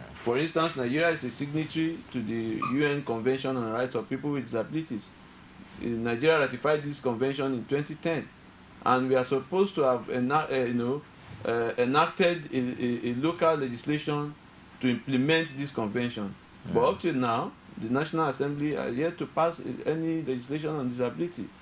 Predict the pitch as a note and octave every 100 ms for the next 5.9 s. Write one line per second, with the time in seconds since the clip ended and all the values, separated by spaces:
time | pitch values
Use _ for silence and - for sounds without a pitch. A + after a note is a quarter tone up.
0 | - - - - G3+ F3+ D3 B2+ B2 C#3
1 | F3 E3+ E3 D3+ C3+ - G2+ G2 - -
2 | - - - - - A#2 A#2 A2 B2 B2+
3 | - F3 F3 - - - B2 A#2+ - -
4 | - C#3+ A2+ B2+ C3 E3 D#3+ E3 D3+ D3
5 | D3 - - - A2+ A#2 A#2 -